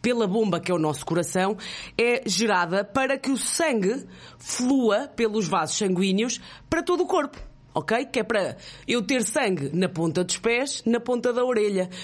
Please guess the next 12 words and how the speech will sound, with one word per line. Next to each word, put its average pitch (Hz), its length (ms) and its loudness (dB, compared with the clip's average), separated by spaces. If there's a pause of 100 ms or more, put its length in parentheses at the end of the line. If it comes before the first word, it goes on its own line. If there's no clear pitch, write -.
(140)
E 233 100 2
o 262 60 4
sangue 277 340 0
o 226 60 -6
que 254 80 -2
é 220 80 2
que 208 120 -6
leva? 139 360 0
Leva 175 280 2
nutrientes, 233 840 0 (340)
leva 156 280 2
oxigênio 220 960 2